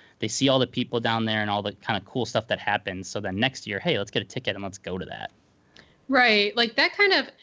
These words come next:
Speaker 2: that kind of brings me to, you know, what I was thinking too with, does it, does it actually help increase the amount of people that see your event? Like, I know a lot of trade shows right now are getting canceled and, and, you know, moved. And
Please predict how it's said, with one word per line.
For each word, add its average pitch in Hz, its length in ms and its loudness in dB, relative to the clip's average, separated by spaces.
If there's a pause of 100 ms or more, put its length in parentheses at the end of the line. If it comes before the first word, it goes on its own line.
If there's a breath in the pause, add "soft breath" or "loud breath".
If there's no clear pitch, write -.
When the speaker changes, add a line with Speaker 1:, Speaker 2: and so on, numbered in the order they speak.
(180 soft breath)
Speaker 2:
that 302 140 -2
kind 339 140 2
of 233 80 0
brings 220 260 0
me 208 160 -2
to, 190 380 -2
you 196 100 -2
know, 196 80 2
what 190 120 2
I 185 80 4
was 185 100 -4
thinking 196 320 -2
too 185 440 2
with, 185 380 0 (840 loud breath)
does 226 240 6
it, 220 280 6 (120)
does 220 160 4
it 208 100 2
actually 233 340 2
help 214 260 -2
increase 196 420 0
the - 80 -4
amount 185 220 2
of 185 40 -4
people 196 220 -4
that 185 80 -2
see 180 160 -4
your 175 140 0
event? 139 260 -2
Like, 170 180 -2
I 190 100 8
know 202 180 8
a - 20 6
lot 190 220 4
of 233 80 0
trade 214 360 4
shows 202 380 0
right 196 180 4
now 175 440 2 (380 loud breath)
are 185 260 6
getting 190 240 2
canceled 175 560 0
and, 170 340 -4 (100)
and, 170 480 0
you 196 120 0
know, 180 100 0
moved. 185 640 2
And 175 360 4